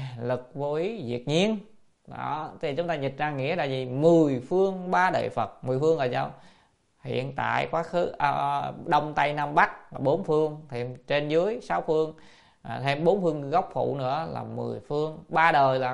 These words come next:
quá khứ, hiện tại, vị lai. À, cùng chung, cộng đồng tức là cùng chung một pháp thân. Chúng ta cùng một pháp thân. Một pháp thân là gì? Giống như cái con căn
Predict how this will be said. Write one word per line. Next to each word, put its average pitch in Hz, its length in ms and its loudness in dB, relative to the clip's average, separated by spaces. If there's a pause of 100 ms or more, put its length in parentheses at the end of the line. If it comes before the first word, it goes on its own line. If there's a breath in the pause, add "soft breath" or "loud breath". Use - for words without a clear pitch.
(160)
quá 202 160 4
khứ, 233 280 0
hiện 139 320 -4
tại, 127 360 0 (200)
vị 117 240 -10
lai. 151 320 4 (760 soft breath)
À, 139 260 -2 (440 soft breath)
cùng 147 580 4
chung, 170 380 2 (380)
cộng 135 200 -2
đồng 135 300 4
tức 185 80 0
là 147 240 0
cùng 127 300 -2
chung 170 360 2 (180)
một 131 440 0
pháp 208 160 0
thân. 180 400 -4
Chúng 165 120 -8
ta 151 180 2
cùng 127 340 -4
một 110 180 -10
pháp 156 140 -6
thân. 143 260 -4
Một 127 120 -6
pháp 170 100 0
thân 156 120 2
là 143 60 -2
gì? 120 240 -2
Giống 151 180 -4
như 147 120 -6
cái 156 120 -8
con 139 140 -8
căn 139 140 -8